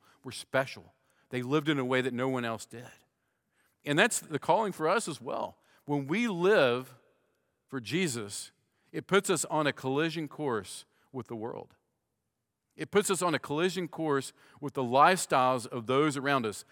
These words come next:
those fools who ignore God and ig-, ignore his laws.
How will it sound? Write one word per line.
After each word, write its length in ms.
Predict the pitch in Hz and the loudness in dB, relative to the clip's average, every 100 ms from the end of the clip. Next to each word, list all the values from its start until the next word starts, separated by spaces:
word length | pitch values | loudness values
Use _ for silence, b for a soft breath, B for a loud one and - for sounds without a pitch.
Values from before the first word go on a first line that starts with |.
| b - | b -2
those 300 | 143 196 - | 2 2 0
fools 680 | - 240 196 139 147 185 - b b b b - | -4 0 2 2 -2 -6 -12 b b b b -2
who 260 | 165 160 - | 2 2 0
ignore 500 | 156 143 143 160 180 | -4 0 2 2 4
God 540 | 151 123 123 143 160 - _ _ _ _ | 4 6 4 2 -2 -14 _ _ _ _
and 120 | 139 | -6
ig-, 220 | 135 117 - | -6 -6 -8
ignore 460 | 127 120 120 131 | -6 -4 -2 -2
his 240 | 131 139 131 | -2 -4 -4
laws. 560 | 135 - - - - | -6 -6 -8 -12 -18